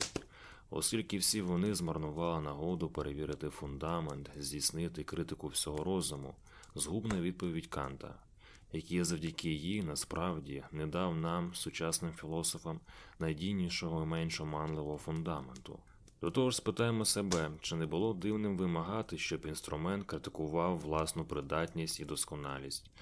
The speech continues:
щоб сам інтелект пізнавав власну цінність, власну силу та власні границі? Чи не було би це навіть трохи абсурдним?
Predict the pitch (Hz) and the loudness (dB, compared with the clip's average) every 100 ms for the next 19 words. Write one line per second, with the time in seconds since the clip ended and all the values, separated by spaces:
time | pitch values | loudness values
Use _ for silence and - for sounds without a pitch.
0 | - - 82 - 82 80 80 87 85 85 | -18 -6 0 2 4 2 2 2 2 2
1 | 76 87 98 - - 73 73 73 78 85 | 0 2 0 -4 -6 -4 -2 -2 0 0
2 | 73 73 78 - 80 78 - - 104 90 | 0 0 0 0 -2 -6 -4 -4 -2 -4
3 | 69 69 - - - 76 73 - - - | -4 -6 -6 -6 -6 -4 -2 0 2 2
4 | 95 85 69 76 71 76 73 80 80 80 | 2 -2 -4 -4 -2 0 0 -2 -4 -2
5 | 92 82 - 76 - - - - - - | -2 -2 -4 -6 -16 -20 -18 -18 -12 -2
6 | 87 107 127 135 117 - - 117 120 - | 2 2 4 4 6 6 8 6 2 -2
7 | 85 95 92 90 - 90 90 90 - 117 | 0 2 4 2 2 2 0 4 4 4
8 | 82 71 | -4 -6